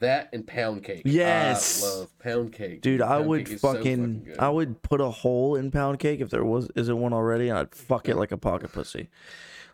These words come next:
Speaker 2: Like, God,
Speaker 1: <laughs>
Speaker 2: dude, I would,
Speaker 1: Pound cake
Speaker 2: I'd
Speaker 1: is so good,
Speaker 2: use the
Speaker 1: dude.
Speaker 2: cream for lube. Like, I would fuck the shit
Speaker 1: Oh
Speaker 2: out of
Speaker 1: my
Speaker 2: a
Speaker 1: God.
Speaker 2: pound, pound cake, bro. I would pound that cake, man.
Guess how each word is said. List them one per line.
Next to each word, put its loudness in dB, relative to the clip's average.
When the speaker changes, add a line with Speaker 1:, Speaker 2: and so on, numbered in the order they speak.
Speaker 2:
Like, -2
God, 2
Speaker 1:
<laughs> -
Speaker 2:
dude, -4
I 2
would, 0
Speaker 1:
Pound 0
cake 4
Speaker 2:
I'd 4
Speaker 1:
is -2
so 2
good, 4
Speaker 2:
use 2
the 2
Speaker 1:
dude. -4
Speaker 2:
cream 2
for 0
lube. 0
Like, 0
I 4
would 0
fuck -4
the -2
shit 0
Speaker 1:
Oh 4
Speaker 2:
out 2
of 0
Speaker 1:
my -6
Speaker 2:
a -4
Speaker 1:
God. -12
Speaker 2:
pound, -4
pound -8
cake, -12
bro. -12
I 4
would 0
pound 2
that -2
cake, -6
man. -8